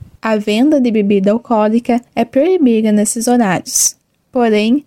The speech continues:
diferente de outros decretos, alguns setores da economia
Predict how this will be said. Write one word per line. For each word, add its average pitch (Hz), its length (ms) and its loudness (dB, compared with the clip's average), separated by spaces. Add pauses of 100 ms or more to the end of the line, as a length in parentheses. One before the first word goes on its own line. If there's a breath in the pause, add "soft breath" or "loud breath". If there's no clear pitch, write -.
diferente 214 640 0
de 196 140 0
outros 190 240 -2
decretos, 233 880 -2
alguns 240 340 0
setores 254 440 0
da 226 100 0
economia 277 680 2